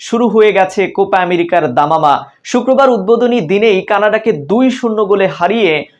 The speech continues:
কোপা আমেরিকার মিশন শুরু করেছে আলবিসেলেস্তেরা। দারুণ দাপট দেখানো বিশ্ব চ্যাম্পিয়নরা প্রথম ম্যাচেই করলো বাজিমাত।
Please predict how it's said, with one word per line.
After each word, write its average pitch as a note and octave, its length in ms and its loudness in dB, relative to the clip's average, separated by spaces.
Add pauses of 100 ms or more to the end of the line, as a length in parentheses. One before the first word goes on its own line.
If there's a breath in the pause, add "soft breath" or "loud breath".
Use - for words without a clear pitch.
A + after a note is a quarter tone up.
(120)
কোপা G#3 280 2
আমেরিকার F#3+ 440 -2
মিশন E3+ 360 -6
শুরু G3 260 -2
করেছে F#3+ 420 -2
আলবিসেলেস্তেরা। D#3+ 800 0 (440 loud breath)
দারুণ G#3 380 2 (100)
দাপট B3 400 2 (120)
দেখানো G#3 380 2
বিশ্ব G3+ 260 -4 (120)
চ্যাম্পিয়নরা G#3 600 0
প্রথম G#3 360 -2
ম্যাচেই G#3 360 0
করলো F3+ 300 0
বাজিমাত। C#3+ 480 0